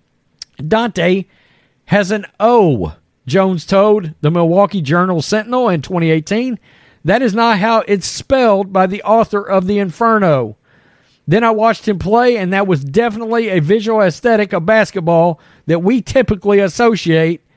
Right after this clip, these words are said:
with black basketball players. In other words, the kid can ball for a white guy.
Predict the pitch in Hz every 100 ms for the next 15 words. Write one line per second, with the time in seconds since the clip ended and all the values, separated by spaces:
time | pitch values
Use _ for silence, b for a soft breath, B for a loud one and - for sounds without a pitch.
0 | _ _ _ _ - 202 160 139 156 226
1 | 208 165 160 220 208 190 160 156 131 143
2 | 156 139 139 170 180 247 214 196 190 185
3 | 156 - b b b b 170 - 269 254
4 | 185 208 175 185 247 214 185 190 175 _
5 | _ _ _ _ 208 214 196 202 233 220
6 | 143 135 151 117 110